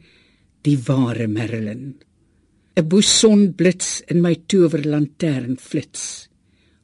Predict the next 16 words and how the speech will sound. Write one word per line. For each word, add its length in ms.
Oerknal 800
in 100
die 160
doodstil 680
baarmoer 1000
van 240
die 140
oneindige. 920
Soos 340
aan 120
die 160
allerbegin, 1000
net 180
die 120
godsverbinding 1500
bly, 560